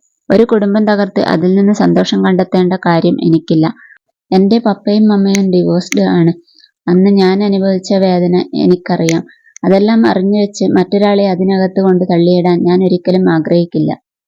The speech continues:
അദ്ദേഹത്തെ പരിചയപ്പെടുന്ന സമയത്ത് പുള്ളി മാനസികമായി ആകെ തകർന്ന അവസ്ഥയിലായിരുന്നു.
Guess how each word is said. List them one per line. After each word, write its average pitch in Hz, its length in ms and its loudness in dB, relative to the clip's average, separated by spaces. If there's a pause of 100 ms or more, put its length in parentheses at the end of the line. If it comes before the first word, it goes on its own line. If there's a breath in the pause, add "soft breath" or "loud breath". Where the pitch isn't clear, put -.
(680)
അദ്ദേഹത്തെ 220 540 0
പരിചയപ്പെടുന്ന 202 680 -2
സമയത്ത് 202 440 -2
പുള്ളി 185 340 0
മാനസികമായി 185 760 0
ആകെ 170 320 -2
തകർന്ന 170 420 -2
അവസ്ഥയിലായിരുന്നു. 160 720 -2